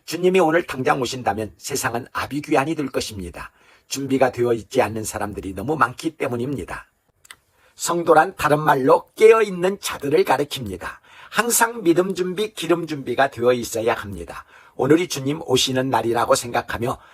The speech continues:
정결하게 살면 두려울 것이 없습니다. 믿음으로 오늘이 주님 재림의 날인 것처럼 살아가는 자가 되어야 합니다. 믿음으로 사는 것이 영적인 평화를 누리는 길입니다.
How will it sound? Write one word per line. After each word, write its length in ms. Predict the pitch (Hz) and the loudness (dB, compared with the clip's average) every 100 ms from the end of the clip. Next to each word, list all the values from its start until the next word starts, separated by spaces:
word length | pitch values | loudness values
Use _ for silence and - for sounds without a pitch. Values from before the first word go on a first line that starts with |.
| _ | _
정결하게 560 | - 131 160 175 160 175 | -6 -2 2 4 4 2
살면 400 | - 143 156 - | 0 -2 -4 -4
두려울 360 | - 147 175 170 | -2 2 2 2
것이 280 | 160 - | -2 0
없습니다. 600 | - - - 101 92 - - _ - - | -2 -2 -4 -6 -10 -12 -12 _ -20 0
믿음으로 500 | 170 233 247 247 - | 4 6 6 4 4
오늘이 340 | 170 175 196 - | 0 2 0 -2
주님 420 | - 165 185 190 | -8 -4 -4 -4
재림의 400 | - 139 139 170 | -4 -2 2 2
날인 280 | 175 131 139 | 2 2 2
것처럼 540 | 123 - 131 135 196 - | 2 2 2 2 2 -2
살아가는 520 | - - 160 180 185 | -8 -2 0 0 -2
자가 240 | 180 175 175 | 0 0 0
되어야 360 | 151 147 156 | 0 2 2
합니다. 480 | - 120 101 - - _ _ _ | 0 -8 -10 -10 -12 _ _ _
믿음으로 420 | 135 180 254 254 | -2 2 6 6
사는 300 | 240 180 180 | 4 0 -2
것이 420 | 196 165 370 427 - 98 | 0 0 0 -6 -10 -8
영적인 760 | 110 156 147 - 127 113 190 233 | -6 -4 -8 -4 -2 -2 -4 -6
평화를 480 | - - 180 175 202 | -8 0 2 2 -2
누리는 400 | 147 147 180 208 | 0 0 0 -4
길입니다. 720 | - 160 156 127 101 104 - | -6 -2 -2 -4 -6 -6 -8